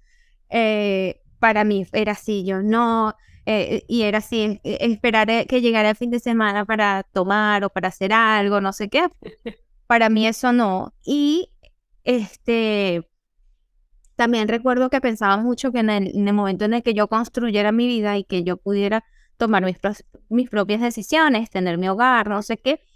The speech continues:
Speaker 1: yo iba a distanciarme de, de ese,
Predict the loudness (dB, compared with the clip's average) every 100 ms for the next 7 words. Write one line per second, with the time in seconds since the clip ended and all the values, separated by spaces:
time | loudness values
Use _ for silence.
0 | _ _ -8 -2 0 2 0 -2 0 0
1 | 0 0 0 0 -2 -2 -6 -6 -4 0
2 | 0 -2 -4 -2 0 0 -2 -4 -6